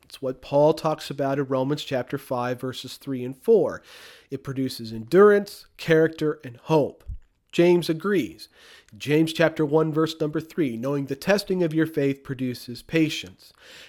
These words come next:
And quite frankly, it's not unusual that things happen way outside the bounds of our control. Job's children were ki-, killed in a terrible windstorm. A tower of Siloam fell and killed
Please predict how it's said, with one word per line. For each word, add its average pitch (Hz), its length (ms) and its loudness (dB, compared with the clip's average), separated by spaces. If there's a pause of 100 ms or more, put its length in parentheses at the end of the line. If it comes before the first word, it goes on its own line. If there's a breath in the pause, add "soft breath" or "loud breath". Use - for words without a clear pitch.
And 175 140 0
quite 214 340 0
frankly, 220 800 -2
it's 160 240 -2
not 190 260 2
unusual 196 1000 -2
that 147 240 -2
things 151 300 0
happen 139 520 -4
way 160 260 2
outside 139 520 -4
the 131 80 -4
bounds 120 440 -6
of 117 120 -10
our 123 160 -4
control. 127 720 0 (760 soft breath)
Job's 180 460 2
children 160 540 2
were 156 120 0
ki-, 190 260 -8 (180)
killed 156 420 4
in 143 100 2
a 139 80 0
terrible 139 540 -2
windstorm. 135 720 -2 (600 soft breath)
A 135 80 -2
tower 180 500 4
of 160 140 2
Siloam 170 640 0
fell 147 560 2
and 139 120 -6
killed 151 500 -2